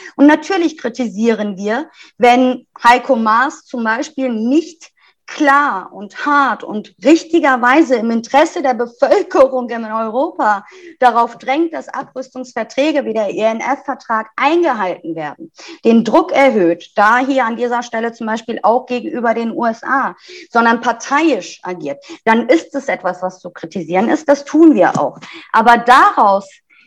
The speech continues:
ableiten zu sagen, deshalb brauchen wir europäische Streitkräfte,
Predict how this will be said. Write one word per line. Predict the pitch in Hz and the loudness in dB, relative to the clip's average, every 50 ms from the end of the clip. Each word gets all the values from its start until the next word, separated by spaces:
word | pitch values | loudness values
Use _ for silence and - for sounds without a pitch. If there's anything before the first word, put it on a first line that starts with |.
| _ _ - | _ _ 0
ableiten | 247 349 381 - - - 339 320 - - 226 - - - 226 | 0 0 0 -2 -4 -2 0 2 2 2 0 -2 -6 -10 -10
zu | 233 - 226 | -8 -6 -4
sagen, | 196 202 202 196 196 190 202 175 | 0 2 2 2 2 2 0 0
deshalb | - 226 269 359 - - 381 381 339 330 - | 2 4 4 4 2 2 2 2 2 0 0
brauchen | - 247 247 240 233 240 247 | 2 2 2 2 2 0 -2
wir | 220 233 202 | 0 0 0
europäische | 226 233 226 233 233 233 269 262 233 233 233 - 208 | 0 0 -2 -4 -6 -6 -6 -4 -4 -6 -6 -10 -12
Streitkräfte, | - - - - - - 254 285 480 539 - - - - - - - 185 151 - - - - 151 127 98 - _ | -12 -12 -16 -14 -6 -2 0 2 2 0 -2 -6 -20 -20 -10 -4 -2 0 -2 -2 -4 -10 -8 -6 -6 -6 -8 _